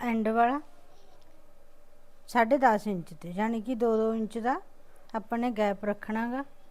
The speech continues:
ਇਸ ਤਰੀਕੇ ਨਾਲ। ਦੇਖੋ, ਇੱਕ ਤਾਂ ਆਪਣਾ ਇਹ ਸੈਂਟਰ ਵਾਲਾ ਹੋਗਾ, ਇਸ ਤਰ੍ਹਾਂ ਤੁਸੀਂ ਨਿਸ਼ਾਨੀ ਬਣਾ ਸਕਦੇ ਹੋਗੇ।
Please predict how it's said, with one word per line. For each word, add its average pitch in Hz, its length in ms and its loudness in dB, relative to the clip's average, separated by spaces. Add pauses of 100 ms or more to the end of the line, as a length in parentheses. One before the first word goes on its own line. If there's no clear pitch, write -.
(140)
ਇਸ 240 100 -4
ਤਰੀਕੇ 202 440 -4
ਨਾਲ। 170 240 -4 (3500)
ਦੇਖੋ, 196 220 -4
ਇੱਕ 233 120 -8
ਤਾਂ 247 120 0
ਆਪਣਾ 254 280 -2
ਇਹ 277 60 2
ਸੈਂਟਰ 233 400 -4
ਵਾਲਾ 233 260 2
ਹੋਗਾ, 247 280 -4 (1400)
ਇਸ 233 120 -2 (120)
ਤਰ੍ਹਾਂ 240 160 -2
ਤੁਸੀਂ 233 240 -4
ਨਿਸ਼ਾਨੀ 214 500 -2
ਬਣਾ 202 280 -2
ਸਕਦੇ 196 380 -4
ਹੋਗੇ। 247 260 -4